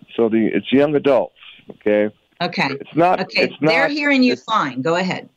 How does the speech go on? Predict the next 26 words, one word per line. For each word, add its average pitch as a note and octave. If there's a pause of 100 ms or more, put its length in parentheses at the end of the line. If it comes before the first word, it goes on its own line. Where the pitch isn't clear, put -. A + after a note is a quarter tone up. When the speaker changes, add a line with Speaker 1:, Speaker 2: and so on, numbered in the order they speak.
(540)
Speaker 1:
Okay, A#2
it's A#2 (100)
not, D#3 (260)
it's A#2
not C#3
the B2 (120)
flu, A#2
folks. F2
It's A2
not C#3 (100)
covid. A2 (520)
Not F3
anywhere C3 (220)
close B2+ (120)
to A1
it. - (220)
Let A#2+
me C3
give C#3+
you B2 (420)
the B2
actual G#2+
re-, G2
statistics. - (1200)
This C3
is D#3